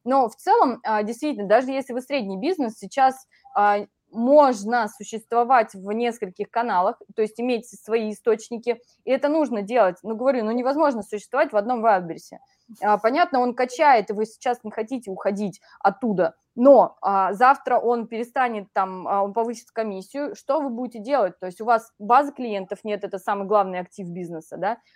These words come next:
Хотя, по сути, и в Инстаграме-то его нету, когда у нас есть, а, профиль, да, мы все с этим столкнулись. Вот Инстаграм уже отличный пример.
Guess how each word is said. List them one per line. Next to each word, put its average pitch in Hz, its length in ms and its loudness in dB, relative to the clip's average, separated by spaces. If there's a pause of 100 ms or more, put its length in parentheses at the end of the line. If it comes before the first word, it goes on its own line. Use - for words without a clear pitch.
Хотя, 202 240 -2
по 254 140 -2
сути, 254 220 -4
и 254 140 0
в 233 100 -4
Инстаграме-то 285 560 0
его 208 160 -2
нету, 240 300 -4
когда 185 260 -6
у 185 40 -6
нас 185 220 -12
есть, 185 320 -8
а, 170 360 -4 (1000)
профиль, 202 340 2
да, 240 180 4
мы 208 100 -4
все 208 200 -4
с - 120 -14
этим 190 180 -10
столкнулись. 220 600 0 (240)
Вот 220 180 0
Инстаграм 262 400 2
уже 220 120 0
отличный 214 400 -4
пример. 202 380 -4